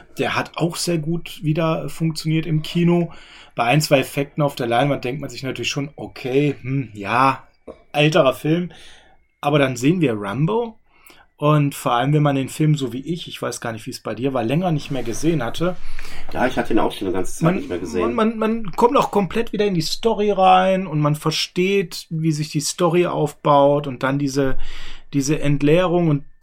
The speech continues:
Speaker 1: von, von dieser ganzen Frustration von ihm bis hin zu dieser depressiven Schüben am Ende. Also das, das zieht einen voll rein und die Sozialkritik. Und das ist ja immer wieder das, jeder, der, der so, sich für solche Filme nicht interessiert, immer wenn ich sage, Rambo eins ist ein sozialkritischer Film,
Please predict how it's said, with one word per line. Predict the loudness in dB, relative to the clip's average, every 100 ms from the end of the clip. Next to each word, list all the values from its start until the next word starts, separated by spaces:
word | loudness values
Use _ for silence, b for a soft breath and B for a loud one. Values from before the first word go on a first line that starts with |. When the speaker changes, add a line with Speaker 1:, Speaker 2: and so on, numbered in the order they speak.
| -20 _ _ _ _ _ _
Speaker 1:
von, | 0 4 4
von | 2 2
dieser | 4 4
ganzen | 4 2 -2
Frustration | -6 -6 0 -2 2 2 2
von | 0 0
ihm | 2 2
bis | 2 0
hin | 2 2 2
zu | 0
dieser | -2 2 2 0 B B B B 0
depressiven | 2 2 2 -2 0 0 2
Schüben | 0 -2 -4 -4 -4
am | -4 -2
Ende. | -2 0 2 2
Also | 2 2 0
das, | -4 -6 -4
das | -4 -4
zieht | -4 0
einen | 0
voll | 0 0 0
rein | 4 2 4 2
und | 0
die |
Sozialkritik. | 0 -2 0 0 0 -2 -6 -4 -6 -4
Und |
das | -6 -6
ist | -4
ja | -4
immer | -2 -2
wieder | 2 0
das, | 2 -2 -4 B B B B B B _ -20 -14
jeder, | 2 4 6 6
der, | 4 4 4 4
der | 4 2
so, | 4 2
sich | 0 -2 -2
für | -2
solche | 0 0 -2
Filme | -2 -2
nicht | 2
interessiert, | 2 2 0 0
immer | 2 4
wenn | 4
ich | 2
sage, | 2 0 2 2
Rambo | 2 2 -2
eins | -2 -2 -2
ist | -2
ein | 0 0
sozialkritischer | 0 -4 -2 0 2 0 -8 -2 2 2 2 -2 -4 -6
Film, | -8 -6 -2 -2 -2